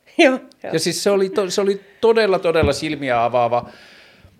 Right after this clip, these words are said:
Speaker 2: Niin kuin se oli silmiä avaava ja lohdullinen siinä, että mä en ollut ollut hullu, että mä en ollut
Speaker 1: Joo.
Speaker 2: kuvitellut niitä asioita,
Speaker 1: Joo.
Speaker 2: mut se oli myös tosi masentavaa, että ne kaikki ihmiset, joiden tehtävä näitä asioita oli muuttaa, sanoi, että ei,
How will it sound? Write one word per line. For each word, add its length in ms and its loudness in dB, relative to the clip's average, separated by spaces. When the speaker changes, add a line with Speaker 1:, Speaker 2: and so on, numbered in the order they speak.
Speaker 2:
Niin 120 -4
kuin 120 -2
se 60 4
oli 100 2
silmiä 400 2
avaava 240 4
ja 140 4
lohdullinen 580 2
siinä, 260 -2
että 120 -6
mä 140 -2
en 100 -4
ollut 240 0
ollut 300 -2
hullu, 380 2
että 140 -8
mä 80 -6
en 80 -6
ollut 140 2
Speaker 1:
Joo. 40 -2
Speaker 2:
kuvitellut 580 -2
niitä 320 -8
asioita, 600 -2
Speaker 1:
Joo. 100 -2
Speaker 2:
mut 120 -6
se 80 2
oli 120 2
myös 200 -4
tosi 240 -2
masentavaa, 640 -4
että 200 -6
ne 80 -8
kaikki 560 -2
ihmiset, 680 -8
joiden 380 -6
tehtävä 640 -4
näitä 360 -6
asioita 460 -6
oli 120 -6
muuttaa, 480 -8
sanoi, 300 -6
että 160 -8
ei, 340 -8